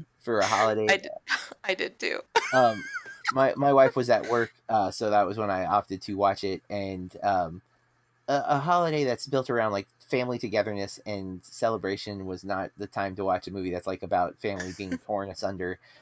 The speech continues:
Speaker 1: um, for a variety of reasons. Uh, so, um, that's our, our take. Corey enjoyed it. I did not. Uh, I don't, I don't, I do wanna dive a little deeper into it, 'cause I do feel like, uh, maybe there's some commentary that I don't fully comprehend.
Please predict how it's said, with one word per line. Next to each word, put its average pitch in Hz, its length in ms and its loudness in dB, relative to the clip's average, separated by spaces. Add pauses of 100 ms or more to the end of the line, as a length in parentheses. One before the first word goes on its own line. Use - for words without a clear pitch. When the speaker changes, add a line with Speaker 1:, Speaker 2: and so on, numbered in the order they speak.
(160)
Speaker 1:
um, 104 340 2
for 104 200 -2
a 98 40 -4
variety 101 420 0
of 90 100 -12
reasons. 90 520 -10
Uh, 92 280 -2
so, 104 320 -2 (520)
um, 127 400 2 (180)
that's 170 300 4
our, - 240 -6
our 160 160 6
take. 165 240 -4
Corey 175 280 4
enjoyed 165 240 0
it. 165 120 -4
I 123 100 2
did 131 140 -2
not. 127 420 -2
Uh, 98 380 4 (100)
I 113 120 0
don't, 110 380 -4 (180)
I 113 60 -4
don't, 104 340 -4 (220)
I 135 80 2
do 226 140 -2
wanna 262 220 2
dive 120 320 6
a 117 40 2
little 117 180 2
deeper 113 380 -4
into 127 320 0
it, 90 40 0
'cause - 80 -6
I 110 80 2
do 151 160 2
feel 143 140 2
like, 120 160 2 (120)
uh, 98 140 0
maybe 120 240 0
there's 110 180 0
some 104 100 -8
commentary 104 520 0
that 92 100 0
I 101 120 2
don't 98 220 -4
fully 98 280 -4
comprehend. 123 720 -4